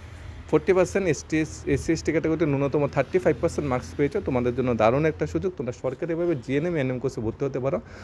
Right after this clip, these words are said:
আমরা দেখতে পেয়েছি ত্রিপুরা সরকার উদ্যানে ই-, উম, under ইদানিং চারশো সাতষট্টিটা ভ্যাকেন্সি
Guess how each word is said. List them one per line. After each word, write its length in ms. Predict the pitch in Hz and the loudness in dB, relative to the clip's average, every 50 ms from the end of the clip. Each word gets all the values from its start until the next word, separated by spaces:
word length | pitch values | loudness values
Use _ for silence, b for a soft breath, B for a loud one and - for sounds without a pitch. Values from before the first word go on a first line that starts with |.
| B B B - 117 | B B B -2 2
আমরা 140 | 123 131 127 120 139 | 4 4 4 6 4
দেখতে 220 | 131 - - - 170 | 2 2 2 2 4
পেয়েছি 180 | 175 175 - 185 180 | 4 4 4 2 0
ত্রিপুরা 260 | 165 147 - 160 156 156 | 0 -2 -2 -2 0 0
সরকার 180 | - 151 156 170 156 | -4 -4 -2 -2 0
উদ্যানে 220 | 147 156 147 170 | 0 0 0 -2
ই-, 280 | 160 - - 139 135 135 - - - - 139 | -4 -4 -4 -6 -6 -4 -6 -8 -6 -4 -4
উম, 180 | 131 127 127 131 - - | -2 -2 -2 -2 -2 0
under 160 | 135 139 151 147 139 | 2 4 4 4 4
ইদানিং 200 | 127 139 147 147 139 147 | 4 2 2 0 0 0
চারশো 200 | 127 - - 156 - - | -2 -2 -2 -6 -6 -6
সাতষট্টিটা 520 | 139 - - 170 - - 180 170 180 190 190 B B B B B B 120 | -6 -6 -6 -6 -4 -4 0 2 2 2 0 B B B B B B 2
ভ্যাকেন্সি 320 | 127 131 135 156 151 156 | 2 2 2 0 0 0